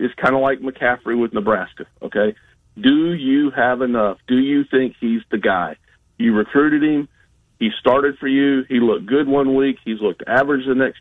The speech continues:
two. Where, where is he? And is he a guy that you think you can win with?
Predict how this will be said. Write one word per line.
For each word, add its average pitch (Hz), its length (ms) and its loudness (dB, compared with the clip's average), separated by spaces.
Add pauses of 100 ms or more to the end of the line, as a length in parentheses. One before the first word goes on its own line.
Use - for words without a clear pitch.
two. 120 300 2 (220)
Where, 123 440 2
where 170 560 0
is 165 140 -6
he? 135 360 0 (460)
And 117 360 0
is 170 280 4
he 180 180 -2
a 170 60 0
guy 127 360 0
that 113 120 -6
you 131 180 -4
think 123 280 -2
you 120 100 2
can 110 280 -2
win 101 180 0
with? 90 220 -2